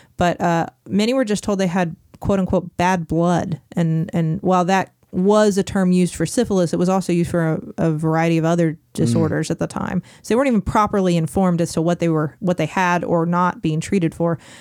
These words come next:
Speaker 1: Um, the study started in nineteen thirty-two. We found that penicillin was an effective treatment for syphilis in nineteen forty-five, but the study continued until nineteen seventy-two,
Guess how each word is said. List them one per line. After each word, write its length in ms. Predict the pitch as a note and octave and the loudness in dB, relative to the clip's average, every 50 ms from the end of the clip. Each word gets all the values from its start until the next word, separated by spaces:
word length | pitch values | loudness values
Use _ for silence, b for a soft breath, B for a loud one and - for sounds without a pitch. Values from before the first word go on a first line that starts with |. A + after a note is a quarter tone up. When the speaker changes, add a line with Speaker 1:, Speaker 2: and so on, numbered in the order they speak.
| B B B B B | B B B B B
Speaker 1:
Um, 360 | - F#3 F3+ F3 E3 E3 D#3+ b b b b b | -2 0 0 0 0 -2 -4 b b b b b
the 80 | - F3+ | -4 -4
study 260 | - - B3 A#3 A#3 | -2 0 -2 0 0
started 360 | G3 - A#3+ B3 B3+ C#4 C4+ | -2 -2 -2 0 2 2 0
in 100 | B3+ A#3 | 2 0
nineteen 320 | A3 G#3+ G3+ G3 G3+ G3+ F#3 | 0 2 0 0 0 -2 0
thirty-two. 640 | G3 F#3 F3+ F3+ F3 - - A3+ A3 G#3+ G#3+ G#3 G3 B B B B B B | 0 0 0 -2 -4 -2 -2 0 2 2 2 2 0 B B B B B B
We 200 | - F#3+ G#3 G#3 | -2 0 0 0
found 360 | - - A#3 A3+ A#3 B3 B3+ A#3+ | 0 0 0 0 2 2 0 0
that 140 | G#3+ - | -2 -2
penicillin 680 | - - A#3+ A#3 A#3+ A3 - - A3+ G#3 G#3+ A3+ A#3 A#3 | -2 -2 0 2 0 0 0 0 0 0 2 2 2 2
was 160 | A3 G3+ F#3+ G#3 | 2 2 2 2
an 60 | F#3 | 0
effective 420 | E3 - - G#3 G3 - G3 F3+ | 0 0 -2 -2 0 -2 -4 -6
treatment 320 | - - A#3 G#3+ G3 G3+ - | -2 -4 -2 0 -2 -2 -2
for 100 | F3 E3+ | -4 -4
syphilis 400 | - G#3+ G#3 G3+ G#3 G#3 G3+ - | -2 -2 -2 0 0 -2 0 0
in 180 | - F3 E3 | -2 -2 0
nineteen 360 | D#3+ F3+ G#3 B3+ - C4 B3+ | 0 0 0 0 0 -2 -2
forty-five, 760 | A3 A#3 A#3 G#3 G3+ F3 - F#3 F3 E3+ E3+ E3+ E3 E3 D#3+ B B B B B - | 0 0 0 0 0 -2 0 0 0 2 2 2 0 0 -2 B B B B B -2
but 120 | - F3+ | -2 0
the 100 | - E3+ | 0 -2
study 360 | - - - A3+ B3+ C#4+ D4 | -4 -2 0 0 2 2 2
continued 540 | C#4 - B3+ A3 - - G#3+ A3 G#3+ G#3+ G3+ | 2 0 0 0 0 0 0 2 2 0 0
until 360 | - F3+ F#3 - G3 F3+ F3 | 0 0 0 0 0 0 0
nineteen 800 | E3 E3 E3 F3+ G#3 A#3+ C4 - - - - A#3+ A#3 A3+ A3 A3 | 2 0 0 0 0 0 -2 -4 -8 -6 -2 0 0 2 2 0
seventy-two, 1300 | G#3 - - - G#3 G3+ F#3+ G#3+ G#3+ G3+ G3 F3 E3+ - - - - B3 B3+ A#3 F3+ - - - - E3+ | 0 -2 -2 0 0 0 2 0 0 2 0 0 -2 -2 -6 -2 0 2 4 4 2 2 0 -2 -2 -4